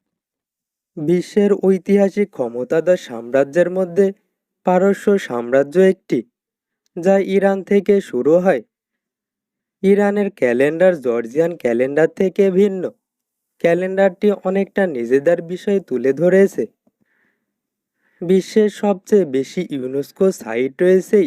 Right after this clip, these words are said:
ইতালিতে। ইতালিতে ইউনেস্কো ঘোষিত সাইট ঊনষাটটি। ইরানে ইউনেস্কো ঘোষিত সাইট সাতাশটি, যা বিশ্বের তালিকায় দশম স্থানে রয়েছে।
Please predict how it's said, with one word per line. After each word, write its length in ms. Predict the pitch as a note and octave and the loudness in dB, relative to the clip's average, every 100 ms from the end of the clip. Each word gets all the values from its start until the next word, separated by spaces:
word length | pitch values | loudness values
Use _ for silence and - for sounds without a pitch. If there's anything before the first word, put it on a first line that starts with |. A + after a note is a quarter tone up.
| C3+ | -2
ইতালিতে। 520 | A#2+ D#3 F3+ G3 D#3+ A2+ _ _ _ _ _ _ _ _ | -2 0 2 0 -2 -4 _ _ _ _ _ _ _ _
ইতালিতে 600 | F#3+ F#3 G3+ G3+ G3 - G#3 C3 | -2 0 -2 -2 -4 0 0 0
ইউনেস্কো 560 | B2+ B2+ D3 - - F#3 | -8 -6 -6 -4 0 0
ঘোষিত 440 | E3+ G3 - G3 G#3 G3 | 0 -2 -2 -2 0 0
সাইট 220 | G3+ G3 - | 0 0 -2
ঊনষাটটি। 680 | C3+ B2+ C3+ - F#3 F#3 D3 A2+ _ _ _ _ _ _ _ | -10 -10 -6 0 0 0 -6 -6 _ _ _ _ _ _ _
ইরানে 420 | F#3+ F#3+ G3+ G3+ G3+ C#3+ | 0 2 4 2 0 0
ইউনেস্কো 480 | B2+ C#3 D3 - F#3+ | -4 -4 -4 -2 0
ঘোষিত 420 | E3+ F#3 - G3 G#3 G3+ | 0 -4 -4 -4 -2 -2
সাইট 240 | - G3+ G3 - | -2 -2 -2 -6
সাতাশটি, 600 | - - D#3+ E3 - G3+ G3+ _ _ _ _ F#3+ | -12 -2 0 0 0 -2 -2 _ _ _ _ 0
যা 100 | G3+ | 0
বিশ্বের 440 | F#3 F#3+ - - G#3 F3+ | 2 -2 -2 -2 -2 -4
তালিকায় 520 | B2 B2 D3 G3+ G3 G3+ _ _ _ - | -6 -2 -2 2 0 -2 _ _ _ -6
দশম 420 | G3 G3 - G3+ G3+ | -2 -2 -2 -2 -2
স্থানে 400 | G3 G3+ G3+ G#3+ G#3+ | -2 -2 0 2 4
রয়েছে। 340 | G#3 G#3 D3+ | 4 4 -2